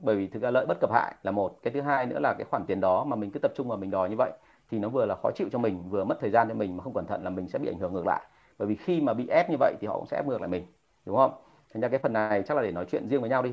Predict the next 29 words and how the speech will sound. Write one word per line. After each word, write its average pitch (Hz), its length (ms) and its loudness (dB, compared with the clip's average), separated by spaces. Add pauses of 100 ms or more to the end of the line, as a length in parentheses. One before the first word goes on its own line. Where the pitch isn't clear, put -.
chứ 135 120 -6
còn 117 100 0
ở 90 100 -2
trên 117 140 -4
này 107 140 2
mà 98 100 -2
đưa 117 140 0
ra 117 120 2
những 110 140 -6
cái 117 80 -4
câu 120 320 -2
chuyện 135 180 0
mà 98 80 -4
liên 110 160 -4
quan 110 180 2
đến 117 460 -2 (300)
<laughs> - 380 -20
những 127 160 -4
kiểu 120 160 6
như 104 100 0
vậy 104 200 2
thì 98 80 -6
nó 92 240 -4
hơi, 120 240 -6
hơi, 117 160 -6
hơi 117 100 -8
khoai 113 260 -2
một 92 100 -4
tí. 95 160 -6